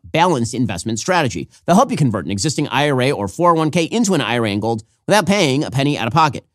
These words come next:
Diversify into gold today. Just text Ben to nine eight nine eight nine eight for a free info kit.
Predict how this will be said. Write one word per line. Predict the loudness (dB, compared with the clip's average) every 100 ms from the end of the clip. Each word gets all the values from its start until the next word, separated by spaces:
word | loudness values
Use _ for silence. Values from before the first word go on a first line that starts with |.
| _
Diversify | 0 2 0 0
into | 0 0 0
gold | 0 -2
today. | -4 -6 -6
Just | -4 -2
text | -4 -2
Ben | -2 -2 -10 _ _
to | 0
nine | 2 2 0
eight | -2
nine | 0 0 0
eight | -2
nine | -2 -2
eight | 0 -2
for | -2
a | -2
free | 2 2 2
info | 0 0 -2
kit. | -2 -6